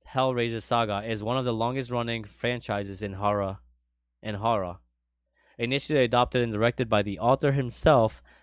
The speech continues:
for his own novella, The Hellbound, The Hellbound Heart, in nineteen eighty-seven, Hellraiser be-, quickly became one of the, yeah, so.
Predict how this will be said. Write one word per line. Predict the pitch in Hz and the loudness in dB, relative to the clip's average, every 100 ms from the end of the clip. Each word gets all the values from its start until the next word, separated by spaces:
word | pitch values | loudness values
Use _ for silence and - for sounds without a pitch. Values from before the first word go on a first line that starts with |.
| _ | _
for | - 117 | -4 0
his | 113 107 - | 0 -4 0
own | 117 113 117 92 | 2 2 0 -6
novella, | 113 117 123 117 123 95 90 107 - _ _ _ _ _ _ _ _ _ _ _ - | -10 -4 -4 -2 -2 -2 -6 -10 -16 _ _ _ _ _ _ _ _ _ _ _ -6
The | 113 | -4
Hellbound, | 113 131 131 120 120 120 117 113 - - _ _ _ | 0 2 2 2 0 0 -4 -14 -20 -20 _ _ _
The | 107 | -6
Hellbound | 123 135 120 117 117 110 | -2 -4 -4 -6 -6 -10
Heart, | - 127 117 110 - _ _ _ _ - | -10 -6 -6 -8 -18 _ _ _ _ -14
in | 101 | -10
nineteen | 110 113 120 | -10 -8 -8
eighty-seven, | 107 101 - 104 95 95 98 _ _ _ | -6 -6 -4 -4 -4 -10 -14 _ _ _
Hellraiser | 104 110 107 113 | -6 -4 -6 -8
be-, | 110 | -10
quickly | - - 156 - 151 | -16 -2 -2 -2 -4
became | 139 123 131 117 117 | -4 -4 -2 -2 -2
one | 110 117 | -4 -4
of | 110 | -6
the, | 107 110 110 107 104 - - - - - - - - - - - - - - - - - - - - - - _ _ - | -8 -8 -6 -8 -10 -16 -20 -20 -20 -20 -20 -20 -20 -20 -20 -20 -20 -20 -20 -20 -20 -20 -20 -20 -20 -20 -20 _ _ -16
yeah, | 92 85 _ | -14 -14 _
so. | _ 87 82 | _ -18 -18